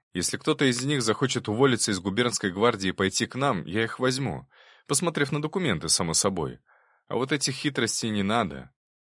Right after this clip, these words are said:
Тут у меня в кармане зазвонил магафон. "Разбирайся с парнями", сказал я Захарову и ответил на звонок. "Слушаю, Семён Евграфович". "Господин барон, я достал грузовик", обрадовал меня Мальцев.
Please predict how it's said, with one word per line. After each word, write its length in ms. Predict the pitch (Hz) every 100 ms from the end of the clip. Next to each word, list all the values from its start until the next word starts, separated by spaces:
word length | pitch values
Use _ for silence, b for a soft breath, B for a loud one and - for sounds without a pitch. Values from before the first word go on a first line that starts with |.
| _
Тут 160 | 170
у 40 | 165
меня 180 | 120 98
в 60 |
кармане 360 | 95 87 123 131
зазвонил 540 | 107 92 92 87 95
магафон. 680 | - 95 98 - 85 67 - _ _ _ _ _ _
"Разбирайся 540 | 98 101 110 131 131 113
с 60 |
парнями", 540 | - 107 107 80 65 -
сказал 380 | - - 85 78
я 100 | 78
Захарову 600 | 85 - 90 73 62 62 _
и 80 | 151
ответил 360 | 165 123 123 113
на 100 | 107
звонок. 480 | 95 92 73 67 _ _ _ _ _ _
"Слушаю, 460 | - 180 202 - 110
Семён 300 | - 156 147
Евграфович". 680 | 110 123 123 101 71 67 - _ _ _ _ _
"Господин 540 | 85 98 143 139 170 156
барон, 260 | 160 175
я 180 | 120 147
достал 420 | 143 147 - 165
грузовик", 680 | 156 160 156 165 170 - - _ -
обрадовал 460 | 92 98 85 82
меня 200 | 82 92
Мальцев. 540 | 98 101 80 - 62